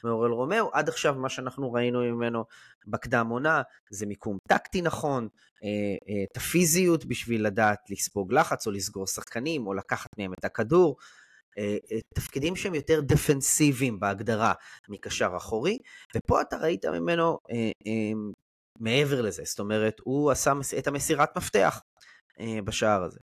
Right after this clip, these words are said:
אה, ורפיניה רץ מספיק מהר בשביל להגיע לכדור ברגע האחרון, נתן כדור עומק יפה ללבנדובסקי,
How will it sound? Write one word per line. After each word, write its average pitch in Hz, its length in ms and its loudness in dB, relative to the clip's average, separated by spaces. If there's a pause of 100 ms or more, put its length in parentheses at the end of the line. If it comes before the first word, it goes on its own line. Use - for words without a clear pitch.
(560)
אה, 104 840 4
ורפיניה 135 580 2
רץ 139 280 2
מספיק - 380 -2
מהר 143 320 4
בשביל 117 280 2
להגיע 107 320 6
לכדור 120 380 4
ברגע 107 400 4
האחרון, 147 560 4 (600)
נתן 135 300 0
כדור 120 420 2
עומק 123 400 -2
יפה 139 400 2
ללבנדובסקי, 156 1200 4